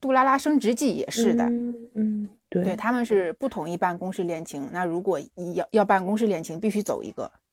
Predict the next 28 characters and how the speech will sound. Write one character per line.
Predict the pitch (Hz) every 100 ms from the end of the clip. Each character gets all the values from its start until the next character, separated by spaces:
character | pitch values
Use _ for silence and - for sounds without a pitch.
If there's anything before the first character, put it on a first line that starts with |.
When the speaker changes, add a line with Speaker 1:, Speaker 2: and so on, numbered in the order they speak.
| _ _ _ _ _ _ _ -
Speaker 2:
我 | 180
说， | 165 185 185
我 | 175
觉 | 170
得 | 185 220
如 | 190 190
果 | 220
公 | 180 277 302
司 | 359
可 | 240
以 | 254
给 | 180 151
调 | 294 262
岗 | 156 143
的 | 156
话， | 190 180
也 | 147
会 | 165
显 | 233 - 147
得 | 151
公 | 214
司 | 226 -
比 |
较 | 165 165
人 | 151 143 196
性 | 440 202
化 | - 143
嘛， | 127